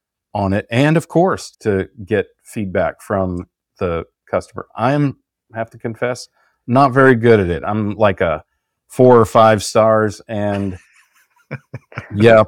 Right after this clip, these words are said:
Speaker 1: they were kind, or, "Wow, I can't believe they climbed those, that whole staircase," or whatever.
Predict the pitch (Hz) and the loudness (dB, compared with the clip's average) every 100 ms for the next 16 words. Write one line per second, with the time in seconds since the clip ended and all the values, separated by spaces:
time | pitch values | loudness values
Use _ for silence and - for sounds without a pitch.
0 | _ 113 117 104 104 - 117 113 110 107 | _ 2 4 4 0 -2 0 2 2 0
1 | 110 - 101 101 98 - 107 107 104 98 | 0 -2 0 2 2 0 4 4 4 2
2 | - 98 101 104 92 95 - 104 104 101 | -2 -4 -4 0 0 0 2 0 2 0
3 | 101 - 101 101 92 104 92 - 101 98 | 0 -4 -4 -2 0 -2 -2 -2 -4 -2
4 | 98 95 92 - 98 92 104 107 95 | -2 -2 -4 -10 -8 -2 0 0 0